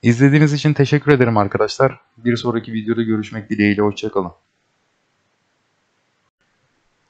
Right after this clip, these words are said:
Arkadaşlar bu videoyu çekmiş olduğum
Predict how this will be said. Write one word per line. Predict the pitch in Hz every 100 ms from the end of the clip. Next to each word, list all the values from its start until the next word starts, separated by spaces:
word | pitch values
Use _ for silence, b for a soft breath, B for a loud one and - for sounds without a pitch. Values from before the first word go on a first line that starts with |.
| _ _ _ _ _ _ _ -
Arkadaşlar | 107 - 143 131 127 113 113
bu | 123
videoyu | 127 123 127 131 139 117 _ _ _ _ _ - 95
çekmiş | 127 131 135 139
olduğum | 127 123 135